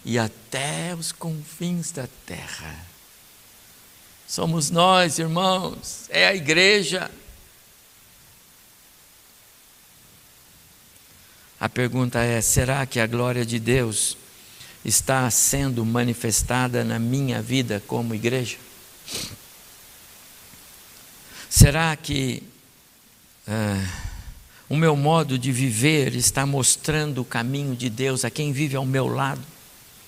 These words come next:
Meu modo de falar, meu modo de me expressar, o meu modo de ser cristão, a maneira como eu testemunho a minha fé,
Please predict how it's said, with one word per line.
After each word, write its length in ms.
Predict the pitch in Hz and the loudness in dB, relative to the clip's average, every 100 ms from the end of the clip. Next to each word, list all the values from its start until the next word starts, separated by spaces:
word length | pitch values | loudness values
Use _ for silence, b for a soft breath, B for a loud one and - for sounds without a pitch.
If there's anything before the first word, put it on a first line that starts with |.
| - - - - - - - - - - - - - - - - - B B B - | -20 -20 -20 -20 -20 -20 -20 -20 -20 -20 -20 -20 -20 -20 -20 -20 -20 B B B -2
Meu 140 | 170 | 0
modo 360 | 160 170 165 156 | 4 4 2 0
de 120 | 151 | -6
falar, 680 | - - 143 127 151 143 120 - - - - B B B - | -6 -2 -2 0 0 0 -4 -10 -20 -20 -20 B B B -2
meu 180 | 156 165 | 2 4
modo 360 | 170 175 160 | 4 2 2
de 160 | 143 151 | -4 -2
me 220 | 147 156 | 0 2
expressar, 1000 | 165 - - 143 135 - - - 160 127 - - - B B B B B - | 2 0 -2 -2 0 2 4 4 2 -2 -8 -18 -20 B B B B B -8
o 60 | - | -2
meu 240 | 160 170 | 2 4
modo 400 | 165 170 175 175 | 4 4 4 0
de 180 | 147 160 | -2 0
ser 640 | 127 - - - - 170 131 - - - | 4 4 4 6 6 6 0 -8 -12 -12
cristão, 680 | 147 143 - - 170 170 139 147 - - - - - - - - - - - - - - - - - - B B | -6 -2 -2 0 2 2 -2 -10 -20 -20 -20 -20 -20 -20 -20 -20 -20 -20 -20 -20 -20 -20 -20 -20 -20 -20 B B
a 80 | 170 | 4
maneira 460 | 190 185 196 170 | 6 6 4 4
como 400 | 165 170 170 170 | 0 -2 -2 2
eu 180 | 170 175 | 4 2
testemunho 1300 | - - - 185 - - 180 156 160 202 190 131 117 | 0 -6 2 4 4 2 0 0 2 2 2 0 -2
a 140 | 113 127 | -4 -2
minha 420 | 151 196 175 143 | 0 0 0 -4
fé, 540 | - - 160 160 147 | -6 -2 0 0 -2